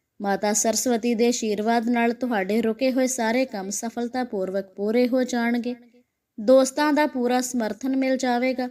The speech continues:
ਤੁਹਾਨੂੰ ਦੱਸ ਦਈਏ ਕਿ ਮਾਤਾ ਜੀ ਦੇ ਆਸ਼ੀਰਵਾਦ ਨਾਲ ਤੁਹਾਡੀ ਜ਼ਿੰਦਗੀ ਦੀਆਂ ਕਈ ਸਮੱਸਿਆਵਾਂ ਦਾ ਅੰਤ ਹੋ ਜਾਵੇਗਾ। ਤੁਹਾਡੇ ਤੇ ਬੜਾ ਹੀ ਜ਼ਿਆਦਾ ਆਸ਼ੀਰਵਾਦ ਬਣ ਚੁੱਕਾ ਹੈ। ਇਸ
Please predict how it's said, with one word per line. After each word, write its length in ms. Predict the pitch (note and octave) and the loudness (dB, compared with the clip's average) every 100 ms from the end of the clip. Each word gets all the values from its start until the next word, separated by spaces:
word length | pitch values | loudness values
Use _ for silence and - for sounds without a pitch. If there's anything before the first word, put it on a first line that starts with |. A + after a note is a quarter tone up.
| B3+ B3+ B3 _ _ - | -10 _ _ _ _ -6
ਤੁਹਾਨੂੰ 480 | A#3+ A#3+ A3 A3 | 0 0 2 0
ਦੱਸ 260 | G3+ G#3+ A3 | 0 -2 0
ਦਈਏ 300 | C4 C4 B3+ | 0 0 0
ਕਿ 140 | B3+ | 0
ਮਾਤਾ 420 | B3+ A3 G3 A#3 A#3+ | 0 0 -2 -4 -4
ਜੀ 200 | B3 A3+ | -2 0
ਦੇ 140 | A#3 | 0
ਆਸ਼ੀਰਵਾਦ 640 | B3 A3+ G3+ G#3 A3+ A#3 | -2 -4 -4 0 0 0
ਨਾਲ 260 | A#3 G#3+ A3 | 0 -2 -2
ਤੁਹਾਡੀ 460 | A#3 A#3 F#3 B3 | -4 -4 0 0
ਜ਼ਿੰਦਗੀ 500 | B3+ A#3 G3+ G3 A3 | 0 0 -4 -4 -4
ਦੀਆਂ 200 | G#3+ G#3+ | -4 -4
ਕਈ 260 | A3 B3 C4 | -4 0 0
ਸਮੱਸਿਆਵਾਂ 760 | C4 B3 G#3 - G3 F#3 G3 | 0 -2 -4 -6 -8 -6 -6
ਦਾ 180 | G3+ A3 - | -4 -6 -6
ਅੰਤ 200 | A3 A3+ | -6 -6
ਹੋ 220 | A#3+ A#3+ A#3 | -2 -2 -2
ਜਾਵੇਗਾ। 580 | F#3+ F3+ E3+ F#3 - - F#3+ _ _ _ _ _ _ _ | -4 -8 -8 -8 -10 -18 _ _ _ _ _ _ _ _
ਤੁਹਾਡੇ 440 | C4 C4+ A#3 G#3+ C4+ | 0 4 4 4 4
ਤੇ 160 | D4+ | 4
ਬੜਾ 320 | B3+ A#3+ A3+ A#3 | 2 2 2 2
ਹੀ 160 | C#4+ | 0
ਜ਼ਿਆਦਾ 400 | B3 A3+ G3+ A3 | 0 -2 -2 -4
ਆਸ਼ੀਰਵਾਦ 640 | - A#3 A#3 A3 G#3 A3 A3 | -6 -6 -4 -2 -2 -2 -2
ਬਣ 240 | G3+ G3+ | -4 -6
ਚੁੱਕਾ 380 | A3+ B3 - A#3+ | -4 -6 -4 -6
ਹੈ। 180 | A#3 B3+ - B3+ | -4 -8 -12 -14
ਇਸ 160 | A#3+ | -8